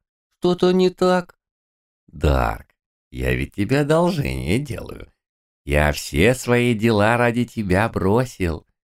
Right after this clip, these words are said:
Да ты прикинь, меня даже разбудили, чтобы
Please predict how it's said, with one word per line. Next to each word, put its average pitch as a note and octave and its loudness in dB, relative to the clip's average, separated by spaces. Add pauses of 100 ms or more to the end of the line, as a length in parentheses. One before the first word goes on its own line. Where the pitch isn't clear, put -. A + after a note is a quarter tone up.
(320)
Да D3 -6
ты F#3+ 0
прикинь, C3 0 (380)
меня F2+ 2
даже G#2 2
разбудили, A2 2
чтобы G#2+ 0